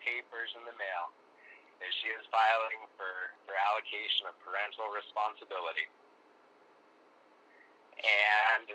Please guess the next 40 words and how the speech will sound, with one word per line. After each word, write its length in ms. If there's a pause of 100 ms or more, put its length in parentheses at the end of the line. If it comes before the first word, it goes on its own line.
(100)
that's, 340 (300)
that's 300 (260)
when 380
I 180
like 240
to 40 (120)
say 80
that 180 (160)
shit 220
got 320
real. 320 (320)
Um, 400
because 320
I 320
was, 160 (160)
I 160
was 160
thinking 200
about 280
doing 200
the 180
same 260
thing 320
to 80
kinda 320
save 240
my 120 (200)
ass, 100 (140)
but 120 (840)
as 140
a 80
father, 340
I 140
didn't, 300
I 100
didn't 160
know 100
that 120
I 100
could. 260